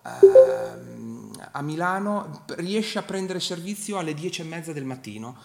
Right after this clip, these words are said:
partendo alle cinque del mattino, eh, arrivo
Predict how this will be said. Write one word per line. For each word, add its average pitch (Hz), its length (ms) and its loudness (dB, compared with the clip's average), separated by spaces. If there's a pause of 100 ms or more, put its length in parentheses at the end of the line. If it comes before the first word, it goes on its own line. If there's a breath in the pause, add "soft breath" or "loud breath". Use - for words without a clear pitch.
(180 loud breath)
partendo 165 760 -6
alle 139 240 -6
cinque 123 380 -8
del 123 120 -8
mattino, 131 540 -12 (440 loud breath)
eh, - 80 -12
arrivo 139 840 -8